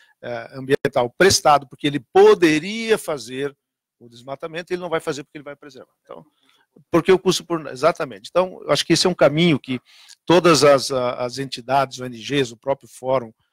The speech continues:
a coalizão, todo mundo deveria procurar um caminho desse, porque seria uma coisa muito legal, né? Até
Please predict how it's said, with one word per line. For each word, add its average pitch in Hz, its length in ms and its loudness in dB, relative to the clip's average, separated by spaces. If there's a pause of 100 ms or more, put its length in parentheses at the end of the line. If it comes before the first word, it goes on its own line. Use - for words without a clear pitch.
(140)
a 110 300 -20
coalizão, 131 520 -4
todo 156 200 -6
mundo 165 180 -8
deveria 160 180 0 (360)
procurar 175 320 4
um 175 80 -2
caminho 156 300 -6
desse, 147 260 -12
porque 139 200 -20
seria 143 280 -4
uma 143 120 -8
coisa 147 220 -6
muito 165 240 -16
legal, 123 400 -2 (340)
né? 139 240 -4
Até 151 400 2